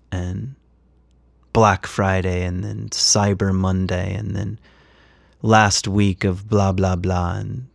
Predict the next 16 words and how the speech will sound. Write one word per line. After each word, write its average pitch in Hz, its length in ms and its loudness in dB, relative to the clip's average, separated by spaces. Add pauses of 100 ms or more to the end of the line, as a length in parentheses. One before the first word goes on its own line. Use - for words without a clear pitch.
(180)
two 117 180 2
days 95 480 2
t-, - 140 -14 (500)
till 95 320 0
the 92 140 -4
final 101 460 4
day 95 400 2
of 92 200 -4
two 110 220 2
days 95 320 0
shi-, - 240 -4
you 135 120 2
know, 135 220 0 (380)
what, - 240 -12 (520)
what, 160 100 -18 (2250)
whatever. 117 640 -2